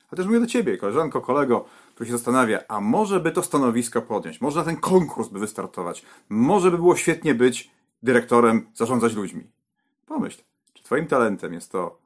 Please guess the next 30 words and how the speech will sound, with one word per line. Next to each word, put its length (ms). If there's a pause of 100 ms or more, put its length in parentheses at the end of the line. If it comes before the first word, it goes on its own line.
żeby 360
zarządzać, 880 (400)
czy 80
twoim 180
talentem 460
jest, 360
żeby 180
być 160
świetnym 560
specjalistą. 680 (180)
I 120
jedna 260
i 60
druga 240
ścieżka 400
może 160
być 120
wspaniała, 640 (280)
pozwolić 340
się 140
realizować 840 (240)
i 40
mieć 120
naprawdę 340
świetne 300
dochody. 380 (540)
Nie 120
jest 240
tak, 220
że 280